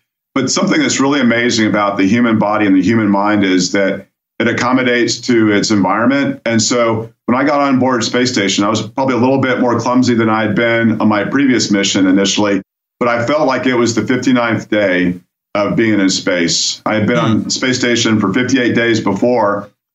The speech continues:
Speaker 1: and this has felt like a continuation, which is pretty amazing, right? That even
Speaker 2: Huh.
Speaker 1: after several years, your body and your brain, it, uh, just resides. It has that memory of what it was like, and it makes it that much easier. Now, it wasn't like that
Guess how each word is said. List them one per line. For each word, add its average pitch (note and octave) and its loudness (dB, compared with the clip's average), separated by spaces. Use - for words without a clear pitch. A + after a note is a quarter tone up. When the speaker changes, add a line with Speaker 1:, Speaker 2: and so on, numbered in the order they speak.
Speaker 1:
and G#2+ 2
this B2+ 0
has C3 0
felt B2+ 0
like A#2 0
a A2 -2
continuation, A2 0
which G2 0
is A2+ 2
pretty F3+ -2
amazing, A2 0
right? G#2+ -2
That A2 -4
even C#3 2
Speaker 2:
Huh. B2+ 0
Speaker 1:
after B2+ -2
several A#2+ 0
years, A#2+ 0
your G#2+ 0
body A#2+ 0
and B2 2
your G#2+ 2
brain, A2+ 0
it, G#2 -2
uh, A2+ 0
just A#2 0
resides. A2+ 0
It A2+ 0
has C3 -2
that B2+ 0
memory A#2 2
of G2 -2
what A2+ 0
it A2 0
was G2 0
like, A2 -2
and G#2 0
it G2 0
makes G#2 0
it - -2
that G2+ -2
much G2 -2
easier. F2+ 2
Now, A#2+ -4
it - 0
wasn't E3+ 0
like C3+ 0
that A2+ -4